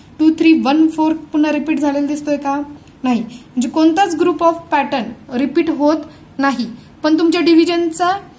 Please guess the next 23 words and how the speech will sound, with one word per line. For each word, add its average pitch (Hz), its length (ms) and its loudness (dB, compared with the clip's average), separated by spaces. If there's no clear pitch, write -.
एंडही 381 400 0
होत 285 260 0
नाही, 220 180 -8
त्यांना 330 300 2
काय 311 160 -2
म्हणणार 277 280 0
तुम्ही? 277 340 0
नॉन 269 360 4
टर्मिनेटिंग, 320 540 0
नॉन 285 260 4
रिकरिंग 254 440 -2
फॉर्म 214 220 -2
ऑफ. 185 140 -12
ओके, 277 200 -4
की 254 60 -2
जे 254 180 -2
काय 302 380 -2
डिनोट 320 260 2
करतात 311 420 -4
नेहमी 302 340 2
ते 311 80 -2
काय 294 200 -2
असतात? 302 340 -4